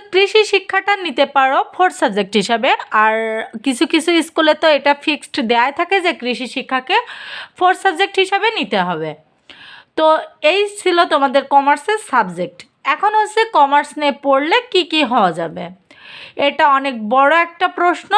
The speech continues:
এবং কি অনেক, অনেক মানুষের মনে এটা প্রশ্ন থাকে যে, "ম্যাম,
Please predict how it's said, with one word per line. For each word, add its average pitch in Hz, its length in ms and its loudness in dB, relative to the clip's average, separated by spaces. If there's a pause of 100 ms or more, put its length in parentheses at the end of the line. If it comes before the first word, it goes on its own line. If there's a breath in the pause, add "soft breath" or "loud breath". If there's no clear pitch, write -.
(140)
এবং 240 300 -4
কি 285 60 -2
অনেক, 285 500 0
অনেক 320 420 0
মানুষের 302 400 -2
মনে 254 340 0
এটা 269 200 -2
প্রশ্ন 240 460 -2
থাকে 302 360 -2
যে, 233 120 -2
"ম্যাম, 240 260 0